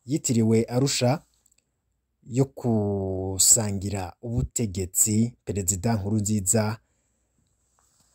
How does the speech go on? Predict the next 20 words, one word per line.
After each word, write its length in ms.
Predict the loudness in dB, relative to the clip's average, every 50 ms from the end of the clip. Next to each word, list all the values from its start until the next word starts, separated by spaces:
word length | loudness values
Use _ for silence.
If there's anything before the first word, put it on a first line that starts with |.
| _ -8
na 880 | -6 -4 -2 -2 -2 -2 -4 -4 -6 -6 -6 -8 -8 -8 -10 -12 -12 -14 -16 -20 _ _ _ _ _ _ _ _ _ _ _ _ _ _ _ _
Godefroid 640 | 4 6 6 8 8 4 2 2 2 2 4 4 4
Niyombare 640 | 4 4 2 2 2 2 2 2 2 0 0 -2 -2
bari 160 | 0 0 0 0
abagenzi 440 | 0 -2 -4 -4 -6 -6 -6 -6
cane 580 | -6 -6 -6 -6 -6 -6 -6 -6 -6 -6 -8 -8 -6
kandi 240 | -2 0 2 2 2
barumvikana 920 | 4 2 2 2 0 0 -2 -6 -6 -6 -8 -10 -8 -6 -6 -6 -4 -4
bihambaye. 680 | -2 0 2 2 4 4 4 2 2 0 -2 -4 -6 -8 -12 -16 -20 -20 _ _ _ -20 -20 -20 _ _ _ -20 -16 _
Muri 160 | 4 6 6 6
uko 140 | 6 4
rero 160 | 4 6 4 4
gusangira 440 | 2 2 2 4 4 4 4 4 2
ubutegetsi, 880 | 2 2 0 0 0 2 2 0 2 4 2 4 4 4 2 2 0 -6 -8
ubwo 240 | -8 -4 -2 0 0
Nkurunziza 800 | 0 2 0 0 2 2 2 2 2 2 2 2 2 2 0 -4 -10 _ _ _
yagirwaga 640 | -8 -8 -2 -2 -2 0 0 -2 -2 -2 -2 -4 -2
umukuru 380 | -2 -4 -4 -6 -4 -2 0 0
w'igihugu, 640 | 0 0 0 0 0 0 0 0 2 2 2 0 0
Niyombare 640 | -2 -2 0 2 2 2 4 4 4 4 2 2